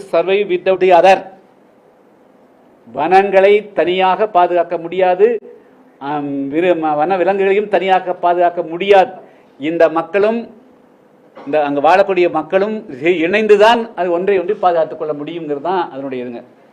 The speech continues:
The conservation of ecological, eco-, ecological resources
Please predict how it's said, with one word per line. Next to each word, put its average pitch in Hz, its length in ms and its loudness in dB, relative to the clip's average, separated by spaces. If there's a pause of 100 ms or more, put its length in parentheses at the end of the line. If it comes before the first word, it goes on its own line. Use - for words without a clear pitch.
(320)
The 117 100 -6
conservation 202 580 2
of 202 160 -2
ecological, 202 800 2
eco-, 160 240 -4
ecological 196 480 -2
resources 175 360 -6